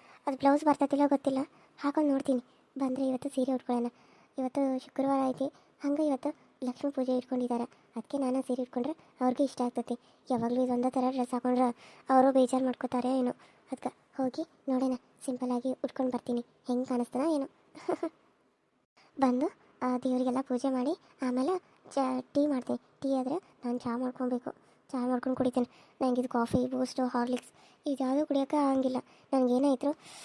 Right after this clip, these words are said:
ನನಗೆ ಖಡಕ್ ಆಗಿರೋಂಥ ಚಹಾ ಕುಡಿದ್ರೆ ತಲೆನೋವು ಎಲ್ಲ ಮಾಯ ಆಗ್ಬಿಡ್ತೈತಿ. ಹ್ಮ್. ಅಮ್ಮವ್ರು ಬಂದ್ಮೇಲೆ ಅವ್ರಿಗೇನು ಬೇಕು ಹೇಳಿ ಅವ್ರಿಗೆ ಮಾಡಿಕೊಡ್ಬೇಕು. ನಾನೀಗ ಹೋಗಿ ಸ್ನಾನ ಮಾಡ್ಕೊಂಡು ಬರ್ತೀನಿ.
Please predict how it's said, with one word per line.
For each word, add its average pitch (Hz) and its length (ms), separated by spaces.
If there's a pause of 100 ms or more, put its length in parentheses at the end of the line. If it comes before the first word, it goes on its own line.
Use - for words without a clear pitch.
(140)
ನನಗೆ 269 380 (220)
ಖಡಕ್ 285 320
ಆಗಿರೋಂಥ 269 360
ಚಹಾ 269 260
ಕುಡಿದ್ರೆ 269 360
ತಲೆನೋವು 262 540
ಎಲ್ಲ 247 200
ಮಾಯ 285 260
ಆಗ್ಬಿಡ್ತೈತಿ. 262 420
ಹ್ಮ್. 269 600 (340)
ಅಮ್ಮವ್ರು 247 260
ಬಂದ್ಮೇಲೆ 254 280
ಅವ್ರಿಗೇನು 254 320
ಬೇಕು 254 220
ಹೇಳಿ 294 180
ಅವ್ರಿಗೆ 269 440
ಮಾಡಿಕೊಡ್ಬೇಕು. 240 800
ನಾನೀಗ 240 220
ಹೋಗಿ 285 200
ಸ್ನಾನ 269 240
ಮಾಡ್ಕೊಂಡು 285 380
ಬರ್ತೀನಿ. - 560